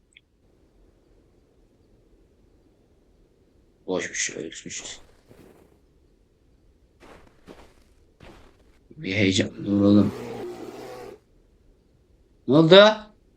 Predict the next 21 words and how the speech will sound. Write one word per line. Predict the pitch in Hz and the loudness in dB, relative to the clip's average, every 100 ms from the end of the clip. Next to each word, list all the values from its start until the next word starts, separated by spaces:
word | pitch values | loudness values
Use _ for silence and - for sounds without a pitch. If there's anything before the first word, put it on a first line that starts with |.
| - | -6
Kardeşim | 104 113 117 135 | 0 4 4 6
öldü | 131 127 127 | 8 10 10
ya. | 139 131 - _ _ _ _ _ _ _ | 10 8 4 _ _ _ _ _ _ _
Üzülme | - 110 135 117 | -4 2 4 8
ha. | 123 120 101 - _ _ _ _ _ _ _ _ _ _ - - - - _ _ _ _ _ _ _ _ _ _ | 8 6 0 -12 _ _ _ _ _ _ _ _ _ _ -20 -20 -20 -20 _ _ _ _ _ _ _ _ _ _
Gidemiyorum | - 104 110 123 92 87 | -6 -2 2 2 2 -2
lan | 87 95 | -4 -6
abi | 104 | -6
ya. | 120 135 - _ _ _ | -6 -6 -12 _ _ _
Siker | - - - 110 | -20 -12 -4 -2
beni. | 110 131 123 _ _ _ _ - _ _ - | -2 -6 -10 _ _ _ _ -20 _ _ -12
Yirmi | 98 110 123 | -2 0 4
tane | 135 139 | 6 8
mermi | 139 143 151 | 10 10 10
değil | 160 160 | 10 10
lan. | 160 - _ _ _ _ _ _ _ _ _ _ _ _ _ _ _ _ _ _ _ _ _ _ _ _ _ _ _ _ _ | 6 2 _ _ _ _ _ _ _ _ _ _ _ _ _ _ _ _ _ _ _ _ _ _ _ _ _ _ _ _ _
Cephe | - 104 113 | -8 0 4
mermisi. | 107 87 120 - - 151 | 4 4 -2 -8 -14 -4
O | 165 | 0
ne | 110 | 2
oğlum? | 104 101 | 2 -2